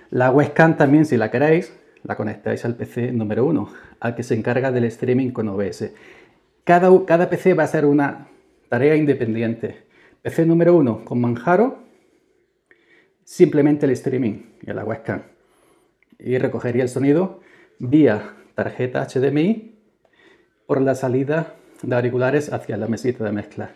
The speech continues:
P C número dos, que es el videojuego o cualquier otra cosa, el tutorial, simplemente se va a dedicar a eso, no a hacer streaming.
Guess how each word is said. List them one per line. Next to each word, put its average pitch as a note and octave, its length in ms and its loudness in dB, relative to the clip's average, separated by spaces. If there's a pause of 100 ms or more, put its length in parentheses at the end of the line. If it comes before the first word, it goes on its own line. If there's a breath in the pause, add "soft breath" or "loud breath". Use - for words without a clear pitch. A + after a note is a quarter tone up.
(600 soft breath)
P D3 100 0
C F3+ 160 6
número F#3 300 6
dos, E3+ 240 4
que - 200 -4
es C3+ 140 0
el C#3+ 80 2
videojuego C3 800 0
o G#2+ 400 -8
cualquier A#2+ 320 -2
otra A2+ 180 -4
cosa, C3+ 200 -4
el B2 80 -4
tutorial, D#3 460 -2
simplemente D3 540 0
se C#3 160 -2
va C3 120 2
a - 20 4
dedicar C#3 720 0 (1080)
a A2 180 -4
eso, - 200 -10 (960 soft breath)
no C3+ 280 2
a - 20 4
hacer B2 200 -2
streaming. G#2 440 -6